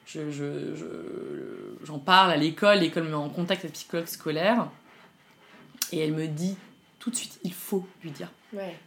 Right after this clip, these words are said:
Speaker 1: Voilà.
Speaker 2: C'est ce
Speaker 1: Elle
Speaker 2: qu'on
Speaker 1: me
Speaker 2: dit
Speaker 1: dit
Speaker 2: souvent, il faut vraiment dire toute la vérité
Speaker 1: Exactement,
Speaker 2: dès le départ,
Speaker 1: parce que
Speaker 2: mettre les mots, euh,
Speaker 1: Exactement, mettre des mots adaptés à l'âge, parce
Speaker 2: Mm.
Speaker 1: que sinon, il, lui, il va combler ça par des...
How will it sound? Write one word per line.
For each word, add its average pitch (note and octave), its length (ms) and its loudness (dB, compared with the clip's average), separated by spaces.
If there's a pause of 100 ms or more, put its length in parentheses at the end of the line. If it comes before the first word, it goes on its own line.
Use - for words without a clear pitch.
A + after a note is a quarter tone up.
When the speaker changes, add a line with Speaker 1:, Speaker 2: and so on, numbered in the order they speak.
(200)
Speaker 1:
Voilà. - 200 -8 (140)
Speaker 2:
C'est - 100 -14
ce G3+ 40 -6
Speaker 1:
Elle E3 80 0
Speaker 2:
qu'on F3+ 60 4
Speaker 1:
me F#3 40 4
Speaker 2:
dit F3+ 60 2
Speaker 1:
dit F3 100 -2
Speaker 2:
souvent, G#3+ 360 -2
il E3+ 100 -4
faut F3 220 -12
vraiment E3+ 420 -6
dire F3 240 -8
toute - 180 -20
la G3+ 100 -6
vérité F3+ 180 -4
Speaker 1:
Exactement, F3 460 0
Speaker 2:
dès F3 120 -8
le F3+ 60 2
départ, F#3+ 60 4
Speaker 1:
parce - 180 -2
que A3+ 400 2 (280)
Speaker 2:
mettre F3 220 -4
les F#3 100 0
mots, F#3+ 360 -2
euh, F#3 60 2
Speaker 1:
Exactement, F3+ 420 2
mettre F3+ 160 4
des F#3 100 2
mots A3 260 8
adaptés F#3 540 2
à E3+ 60 4
l'âge, G#3+ 340 2
parce G3+ 140 -2
Speaker 2:
Mm. - 20 -4
Speaker 1:
que F#3 60 -4
sinon, A3 280 4
il, F#3 200 2
lui, A3+ 160 4
il A3 40 6
va F3+ 120 2
combler G3+ 340 0
ça G3+ 220 0
par F3+ 260 -2
des... D#3 380 -6